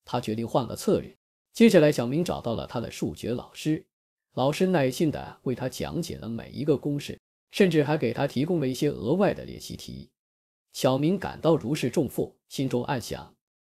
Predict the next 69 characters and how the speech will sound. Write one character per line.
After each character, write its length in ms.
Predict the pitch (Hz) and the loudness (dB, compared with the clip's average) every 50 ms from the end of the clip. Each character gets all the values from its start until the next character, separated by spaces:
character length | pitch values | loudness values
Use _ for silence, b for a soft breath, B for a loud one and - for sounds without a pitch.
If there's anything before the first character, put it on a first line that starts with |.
| _ _ - | _ _ 6
：“这 120 | - 196 | 6 8
在 140 | 165 180 160 | 10 10 8
老 180 | 147 139 143 | 8 6 4
师 160 | 147 - 220 202 | 4 2 0 2
讲 260 | - 117 127 170 190 | 2 0 0 0 -2
解 140 | - - 65 | -2 -4 -8
的 140 | 69 - | -8 -8
过 180 | - - 151 - | -4 -2 -2 -2
程 180 | - - - 101 | -2 -8 -12 -8
中， 360 | - 104 98 101 107 107 113 - _ _ _ | -8 -6 -6 -4 -6 -6 -8 -10 _ _ _
小 260 | - - - 80 71 | -8 -4 -2 -2 -2
明 160 | - - 110 123 | -4 -6 -6 -4
的 100 | 120 101 | -4 -6
脑 220 | 76 90 120 175 | -4 -2 -2 -2
海 180 | - - 64 - | -2 -4 -6 -4
中 240 | - 139 131 135 | -2 -2 -2 -2
却 300 | 147 - - - 67 - | -4 -6 -6 -8 -8 -8
浮 240 | - - - 104 127 | -10 -10 -6 -4 -2
现 160 | 156 - 131 | 0 0 -2
出 180 | 117 - - 127 | -2 -2 -4 -4
一 80 | 123 131 | -4 -2
个 120 | - 170 | -2 0
问 200 | 170 233 165 104 | 0 0 0 -2
题： 280 | - - - - _ _ _ _ _ _ _ _ | -6 -12 -20 -20 _ _ _ _ _ _ _ _
如 140 | - 185 202 | 0 0 2
果 120 | 190 196 180 | 4 4 4
我 140 | 160 143 | 4 4
能 160 | 139 147 165 160 | 2 2 0 0
把 160 | 139 117 120 | 0 0 0
这 100 | 170 165 | -2 0
些 140 | 139 160 160 | 2 2 0
公 220 | - 185 180 185 | 2 0 -2 -2
式 160 | 175 156 131 | 0 -2 0
都 180 | - 156 160 165 | 2 2 0 0
记 220 | - 165 139 110 | 0 0 -2 -2
住， 280 | - - 71 71 - - _ _ - | -2 -6 -12 -12 -14 -20 _ _ -4
那 160 | 147 143 131 | -2 -2 -2
我 100 | 87 - | -2 -6
还 200 | - - - - | -10 -10 -10 -6
需 120 | - - | -2 0
要 120 | 143 113 - | 0 0 0
老 160 | 76 - - | -4 -10 -12
师 180 | - - 123 | -8 -6 -4
吗？” 220 | 120 110 101 - _ _ _ _ _ _ - | -4 -4 -8 -10 _ _ _ _ _ _ -2
这 160 | - 208 190 | 2 2 4
个 100 | 160 170 | 4 4
故 140 | 165 190 170 | 4 2 2
事 120 | 143 151 143 | 2 2 2
告 200 | - 156 127 113 | 2 2 2 2
诉 120 | - 98 | -2 -4
我 120 | 85 78 | -6 -6
们， 320 | 78 69 65 - - - _ _ _ _ _ _ _ _ _ _ _ _ | -6 -8 -10 -12 -14 -16 _ _ _ _ _ _ _ _ _ _ _ _
寻 260 | - - 185 202 202 | 2 4 4 4 4
求 220 | 170 - 156 165 170 | 4 4 4 4 6
支 200 | - 202 202 190 | 4 4 2 2
持 200 | - - 143 139 | 2 0 0 0
和 120 | - 147 | 2 2
有 220 | 147 127 78 73 | 0 0 -2 -4
效 220 | 76 - 123 73 - | -4 -4 -4 -4 -4
沟 260 | - - 143 143 143 | -2 0 0 0 0
通 220 | - - 151 170 | 0 0 0 0
是 120 | 165 - 135 | 2 0 -4
解 220 | - - 65 62 | -4 -4 -8 -8
决 100 | - 98 | -6 -6
问 220 | 107 143 156 127 - | -2 -2 -2 -2 -4
题 100 | - - | -8 -16
的 120 | - - | -14 -6
关 200 | - 131 131 139 | -4 -2 -2 -2
键。 300 | 143 - 143 71 - | 0 -2 -2 -2 -4